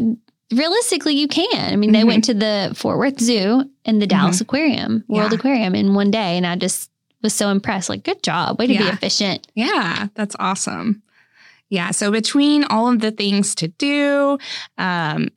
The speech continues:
Speaker 2: industries and corporations moving their headquarters to Dallas.
Speaker 1: Parks and recreation.
Speaker 2: Parks
Speaker 1: We have
Speaker 2: and
Speaker 1: so many green
Speaker 2: recreation.
Speaker 1: spaces.
Speaker 2: Yes. And our weather is fairly temperate all year round, although right now in the heat of summer, I know you don't wanna hear that,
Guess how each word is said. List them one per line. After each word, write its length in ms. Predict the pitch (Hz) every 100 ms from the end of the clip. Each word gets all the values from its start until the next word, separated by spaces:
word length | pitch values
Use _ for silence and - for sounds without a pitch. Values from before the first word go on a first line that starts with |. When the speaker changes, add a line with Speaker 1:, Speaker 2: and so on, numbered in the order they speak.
| _
Speaker 2:
industries 920 | - 220 254 254 - 240 240 240 240 208
and 240 | 190 190
corporations 960 | 202 185 175 185 233 247 269 262 254 226
moving 260 | 220 208
their 120 | 180
headquarters 840 | 170 220 233 233 247 233 233 233 -
to 120 | -
Dallas. 720 | 226 240 226 226 226 233 226 - -
Speaker 1:
Parks 280 | 226 - -
and 100 | 220
recreation. 600 | 202 - 185 196 - 220
Speaker 2:
Parks 160 | 214 214
Speaker 1:
We 60 |
have 80 | 208
Speaker 2:
and 120 | 190
Speaker 1:
so 100 | 180
many 140 | 226 202
green 240 | 180 180
Speaker 2:
recreation. 200 | 196 180
Speaker 1:
spaces. 640 | 180 175 196 196 202 - -
Speaker 2:
Yes. 320 | 185 156 -
And 140 | 196 196
our 120 | 190
weather 540 | 185 180 180 208 214
is 200 | 208 190
fairly 300 | - 180 175
temperate 540 | 180 - 202 202 202 196
all 200 | - 190
year 220 | 190 190
round, 400 | 190 196 196 202 185
although 500 | 180 180 175 175 160 -
right 220 | 196 190 -
now 140 | 190
in 60 | 190
the 60 |
heat 160 | 185 208
of 60 | 196
summer, 240 | - - -
I 80 | -
know 120 | -
you 100 | -
don't 120 | - -
wanna 120 | 214
hear 200 | 196 185
that, 200 | 180